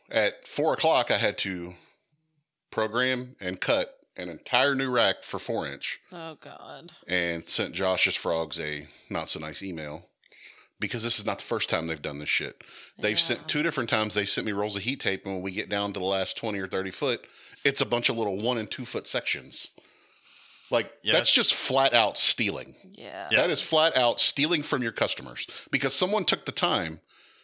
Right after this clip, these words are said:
Speaker 1: to pull those pieces and roll them up in there. That didn't
Speaker 2: Right.
Speaker 1: happen from the factory.
Speaker 2: Right.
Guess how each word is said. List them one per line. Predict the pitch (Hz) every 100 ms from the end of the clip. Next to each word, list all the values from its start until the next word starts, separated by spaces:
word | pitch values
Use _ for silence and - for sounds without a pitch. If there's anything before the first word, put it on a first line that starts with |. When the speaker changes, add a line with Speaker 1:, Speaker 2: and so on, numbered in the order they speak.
| _ _
Speaker 1:
to | - 120
pull | - 302
those | 294 202
pieces | - 247 247 110 110
and | 98
roll | 127 196
them | 180 143
up | 175 104
in | 92
there. | 82 80
That | 110 -
didn't | - -
Speaker 2:
Right. | 143
Speaker 1:
happen | 143 101 98
from | 101 87
the | 78
factory. | - - 117 - 78 65 69 _ -
Speaker 2:
Right. | 180 180 185